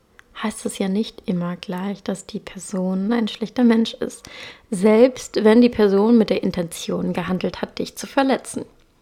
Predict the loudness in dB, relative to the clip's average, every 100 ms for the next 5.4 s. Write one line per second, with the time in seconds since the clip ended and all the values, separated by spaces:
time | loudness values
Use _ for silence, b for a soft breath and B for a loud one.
0 | -10 -4 -2 -2 -2 -4 -6 _ 4 6
1 | 6 4 4 2 0 0 -2 -4 -4 -2
2 | -2 -4 -4 -4 -6 -6 -4 -4 -4 -6
3 | B B B B 0 2 0 -2 0 2
4 | 6 6 6 4 0 0 0 -4 -8 -6
5 | -2 0 -2 -4